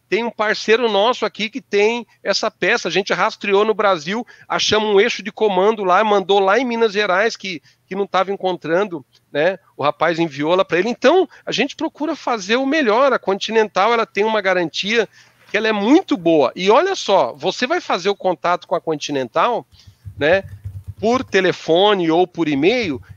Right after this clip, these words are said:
e aí, primeira coisa, procedimento de garantia. Vai ser enviado esse formulário pra vocês preencherem completinho.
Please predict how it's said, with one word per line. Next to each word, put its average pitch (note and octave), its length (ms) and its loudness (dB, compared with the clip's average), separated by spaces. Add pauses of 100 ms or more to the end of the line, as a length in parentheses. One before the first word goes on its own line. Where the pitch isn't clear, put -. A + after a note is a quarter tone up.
(140)
e D#4+ 140 -2
aí, D4+ 320 2 (560)
primeira E4+ 420 2
coisa, D3 480 -2
procedimento B3 800 -2
de B3+ 80 -6
garantia. A3 720 -2 (1000)
Vai G3 320 -2
ser - 180 -4
enviado F#3+ 600 0
esse F#3+ 180 0
formulário F#3+ 720 -2
pra G#3 140 -4
vocês F#3 500 -6
preencherem F#3 600 -2
completinho. A3+ 960 -2